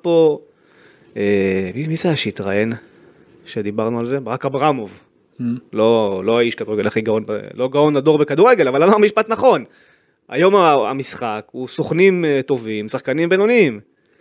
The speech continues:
Speaker 1: וזה נכון גם לגבי מאמני כדורגל. סוכן טוב יכול לשים כל אחד בכל מקום.
Speaker 2: כמעט, כן.
Speaker 1: ויכול להיות שהחיבור הזה של רובי קין,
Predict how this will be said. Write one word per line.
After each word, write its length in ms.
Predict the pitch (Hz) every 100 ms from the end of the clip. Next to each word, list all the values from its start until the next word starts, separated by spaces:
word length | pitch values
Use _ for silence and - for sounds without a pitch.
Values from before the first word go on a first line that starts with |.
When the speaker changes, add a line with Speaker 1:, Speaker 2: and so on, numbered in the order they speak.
| _ _ _ _
Speaker 1:
וזה 280 | 113 120 113
נכון 220 | 123 151
גם 80 | 170
לגבי 220 | 185 175 196
מאמני 240 | 202 214
כדורגל. 540 | 233 277 285 170 110 101 _ _ _ _
סוכן 380 | - 135 185 190
טוב 280 | 156 156 151
יכול 240 | 151 175
לשים 200 | 180 190
כל 180 | 220 220
אחד 200 | 226 190
בכל 220 | 170 165
מקום. 280 | 151 110 92 _ _ _
Speaker 2:
כמעט, 360 | - 139 117 -
כן. 120 | 156 120
Speaker 1:
ויכול 1000 | 110 117 139 135 135 - 330 131 107 254
להיות 600 | 302 202 135 131 - - - _ _
שהחיבור 1400 | - - 120 120 117 - 117 117 117 - - 135 208 208
הזה 140 | 180
של 120 | 156
רובי 240 | 135 151 151
קין, 420 | - 113 101